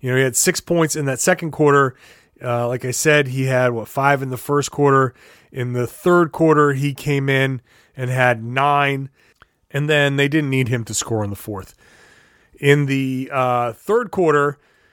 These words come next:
that was highlighted by the Jaylen Brown dunk,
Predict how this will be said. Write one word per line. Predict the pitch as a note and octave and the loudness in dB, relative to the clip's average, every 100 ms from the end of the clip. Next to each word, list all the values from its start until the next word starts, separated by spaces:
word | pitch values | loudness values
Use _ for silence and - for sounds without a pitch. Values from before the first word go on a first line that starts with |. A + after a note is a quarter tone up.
| _ _ _ _ _ _ | _ _ _ _ _ _
that | E3+ F#3 | -2 -2
was | F#3 | 0
highlighted | F3 E3+ E3+ D#3+ C#3 | 0 2 2 0 2
by | D3 | 0
the | C#3 | 0
Jaylen | B2+ C#3+ C#3+ | 0 0 0
Brown | C3+ D#3 C#3+ | 0 2 0
dunk, | A2+ - - - | -4 -12 -18 -20